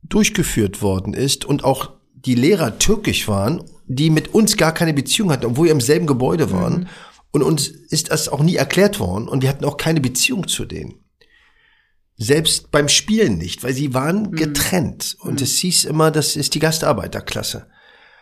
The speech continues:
Speaker 1: Und ich finde es so wichtig, dass wir eben das verstehen, dass es ja am wichtigsten ist,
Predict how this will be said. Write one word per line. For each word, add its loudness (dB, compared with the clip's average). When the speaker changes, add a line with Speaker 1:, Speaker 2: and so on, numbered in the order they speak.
Speaker 1:
Und 2
ich -2
finde -2
es 0
so -2
wichtig, -2
dass -2
wir -4
eben -4
das 0
verstehen, -2
dass -2
es 2
ja 0
am 0
wichtigsten -4
ist, -2